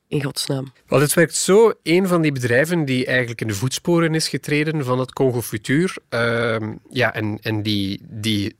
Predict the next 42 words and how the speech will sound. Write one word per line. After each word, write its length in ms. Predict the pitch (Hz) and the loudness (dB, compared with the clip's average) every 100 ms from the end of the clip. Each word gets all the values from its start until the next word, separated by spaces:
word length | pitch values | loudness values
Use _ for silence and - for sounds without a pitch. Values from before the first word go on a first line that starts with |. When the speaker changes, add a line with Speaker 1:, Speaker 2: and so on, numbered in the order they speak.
| - | -6
Speaker 2:
hun 220 | 113 110 | -2 0
links 460 | 104 110 151 - | 0 0 -2 -4
ook 200 | - 131 | -2 -2
met, 240 | 123 113 - | -2 -4 -2
eh, 300 | 113 110 110 - | -2 0 -4 -6
met, 280 | 113 104 | -6 -6
met 160 | 117 107 | -4 -6
het 120 | 107 | -2
oude 220 | 123 113 | 0 0
Congo 280 | 107 120 107 | 0 -2 -2
Futur 460 | 101 - - 110 - | -6 -10 -4 -2 0
toedekken, 460 | 165 151 151 180 - - - - | 0 0 0 -4 -8 -14 -14 0
is 180 | 147 | 2
ook 160 | 147 135 | 2 0
gewoon 380 | 127 120 127 127 | 0 2 2 0
een 140 | 117 | -2
enorm 320 | 104 98 135 110 | -2 0 0 -2
groot 240 | 113 107 | -2 -2
bedrijf 400 | 98 92 107 - | -4 -2 -2 -4
dat 180 | - 98 | -6 -4
in, 180 | 95 95 | -4 -6
eh, 360 | - 92 90 90 90 | -4 -2 -2 -6 -6
Kinshasa, 800 | - 98 - 110 110 131 120 110 | -4 -2 0 0 0 0 -2 -2
eh, 260 | - 107 101 92 _ | -4 -4 -4 -6 _
Twin 280 | - 127 120 | -4 0 0
Towers 440 | 117 123 123 123 - | 2 0 0 -2 -2
aan 180 | 113 117 | -2 -4
het 120 | - | -4
optrekken 540 | 123 - 123 117 113 | -6 -2 -2 -2 -2
is. 240 | 113 - - | -2 -2 -6
Dat 100 | - | -6
zijn 160 | 107 | -4
eigenlijk 280 | 104 104 104 | -4 -6 -6
de 40 | - | -2
grootste 260 | 110 - 110 | -2 -2 -4
gebouwen 400 | 104 107 104 107 | 0 2 2 -2
van 120 | 104 | -6
de 60 | |
stad, 400 | - - 147 - | -4 -2 -2 -2
of, 240 | - 107 - | -6 -6 -4
eh, 260 | 110 104 | -4 -4
of, 320 | 110 107 - | -6 -8 -12